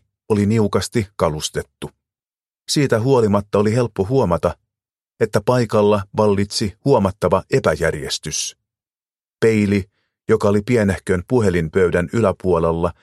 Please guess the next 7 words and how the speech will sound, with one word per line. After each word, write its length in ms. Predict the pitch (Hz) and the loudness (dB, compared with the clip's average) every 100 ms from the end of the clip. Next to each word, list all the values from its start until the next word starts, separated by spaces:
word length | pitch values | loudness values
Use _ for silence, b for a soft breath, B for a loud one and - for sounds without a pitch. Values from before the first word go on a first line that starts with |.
| _ - | _ -4
keittiön 560 | 110 101 - 95 90 82 | -2 -2 -4 -2 -2 0
ja 120 | 98 | -4
huoneen 440 | 101 101 87 85 82 | 0 0 2 -2 -2
ovien 420 | 95 92 85 80 | -2 0 -2 0
välissä, 520 | 104 98 90 - 95 - _ _ - | 0 0 -2 -2 -4 -6 _ _ -6
riippui 560 | 110 104 - 110 107 101 - | -2 -2 -2 -2 -2 -4 -4
vinossa. 600 | 90 76 - - 80 | -4 -4 -8 -6 -6